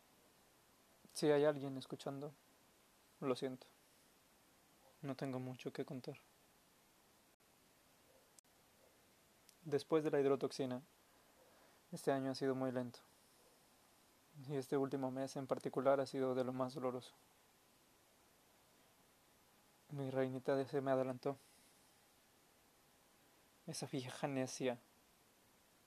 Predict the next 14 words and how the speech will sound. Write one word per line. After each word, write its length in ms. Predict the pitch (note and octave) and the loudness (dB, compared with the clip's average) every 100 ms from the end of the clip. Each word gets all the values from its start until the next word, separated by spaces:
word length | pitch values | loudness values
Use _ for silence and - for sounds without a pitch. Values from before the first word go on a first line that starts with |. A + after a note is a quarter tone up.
| - - - - - - - - - - - - - - | -20 -20 -20 -20 -20 -20 -20 -20 -20 -20 -20 -20 -20 -10
¿Por 160 | C3+ | -2
qué 140 | - B2+ | 0 6
carajos 400 | C#3 C3+ - - | 6 6 4 -6
tenías 340 | C#3 C3 B2 | -2 -2 -2
que 100 | - | -4
tener 220 | - C3+ | -4 -2
un 80 | B2+ | -2
corazón 340 | - B2 B2+ A#2+ | 0 -2 -2 -4
tan 200 | B2+ A#2+ | -4 -4
dulce? 320 | B2 - - - - - - - - - - - - - - - - _ - _ _ - - - - - - - - - - - - | -6 -8 -14 -20 -20 -20 -20 -20 -20 -20 -20 -20 -20 -20 -20 -20 -20 _ -20 _ _ -20 -20 -20 -20 -20 -20 -20 -20 -20 -20 -20 -10
La 80 | E3 | -8
situación 400 | C3+ C#3+ C#3 C#3+ | 0 2 2 0
está 160 | - | 0
así. 220 | C3+ - | -2 -4